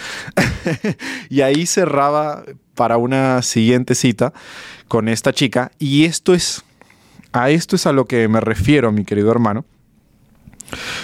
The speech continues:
cuando te digo de, mm, tener esta curiosidad de niño y esta capacidad de jugar que tiene un niño, que de repente esas cosas a un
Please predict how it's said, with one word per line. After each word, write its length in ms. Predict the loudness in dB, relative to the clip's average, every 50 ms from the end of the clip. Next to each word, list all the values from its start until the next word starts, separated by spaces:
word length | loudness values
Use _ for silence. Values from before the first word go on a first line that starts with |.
| -14 -16 -12 -4
cuando 360 | -2 0 0 0 0 -2 -2
te 180 | 0 0 0 2
digo 480 | 2 2 4 4 4 4 4 2 -2 -8 _ -4
de, 380 | -2 0 2 4 4 4 4 4
mm, 280 | 4 2 0 -2 -6 -14 _ _ _ _ _ _
tener 320 | 0 2 4 4 4 2
esta 640 | 2 0 -2 -2 -2 0 2 2 2 2 0 0 -2 0
curiosidad 640 | 0 2 2 2 0 0 0 0 2 2 4 4
de 100 | 2 2
niño 400 | 2 2 2 4 4 4 4 4
y 60 | 4 2
esta 180 | 2 -2 -2 -2
capacidad 440 | 0 0 0 -2 0 2 4 4
de 80 | 4 2
jugar 440 | 2 2 2 4 4 4 2 0 -2
que 120 | -6 -6
tiene 200 | -4 -2 0 2
un 160 | 2 2 4
niño, 380 | 4 4 4 2 2 -2 -2 -4 -8 -16 -20 -20 -20 -20 -20 -20 -20 -20 -20 -20 -20 -20 -20 -20 -20 -20 -8 -2
que 140 | 0 2
de 80 | 2 4
repente 600 | 2 2 2 2 0 2 2 2 2 2 2 0
esas 260 | 0 0 0 0 0 0
cosas 380 | 2 2 2 2 2 2 2
a 60 | 2
un 360 | 2 2 0 -2 -4 -8 -10